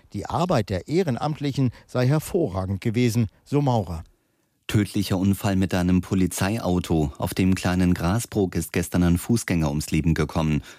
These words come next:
Speaker 2: Heute Mittag will die Hamburger Polizei Einzelheiten dazu bekannt geben. Auf Fotos sind eine fünfzig Meter lange Bremsspur und ein schwer beschädigtes Polizeiauto zu sehen. Im Volkspark entscheidet sich am Nachmittag, ob der H S V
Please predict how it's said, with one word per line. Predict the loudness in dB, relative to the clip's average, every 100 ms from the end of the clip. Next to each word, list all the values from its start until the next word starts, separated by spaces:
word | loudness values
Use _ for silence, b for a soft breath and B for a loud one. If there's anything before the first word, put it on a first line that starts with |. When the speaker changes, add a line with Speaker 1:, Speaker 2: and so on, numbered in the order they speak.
| B -6
Speaker 2:
Heute | -2 2
Mittag | 2 0 -4 -2
will |
die | -2 0
Hamburger | 0 0 -2
Polizei | -2 0 0 0 -2 0
Einzelheiten | 2 2 2 -2 -2 0
dazu | -2 -2 -2
bekannt | -2 0 -2 0
geben. | 0 2 -2 B B B B
Auf | -4
Fotos | 0 -2 0 0 0
sind | 2 2
eine | 2 2
fünfzig | 2 -2 0 -2 0
Meter | 0 0 -2
lange | 2 2 0
Bremsspur | 0 2 2 0 -4 2 2 2
und | 0 0
ein | 0 0
schwer | 0 0
beschädigtes | 0 0 0 0 -2 -2 -4
Polizeiauto | -2 0 0 -2 -2 0 0 -2 0 -2
zu | 0
sehen. | 0 0 0 -4 _ _ _ B B B B B B B B B B
Im | 0 2
Volkspark | 2 -2 -4 -2 -2 2
entscheidet | 0 0 -2 -2
sich | -2 2
am |
Nachmittag, | 2 2 0 0 0 -4
ob | -6 -2
der | -2
H | 0 -2
S | -4 -6
V | -2 2 0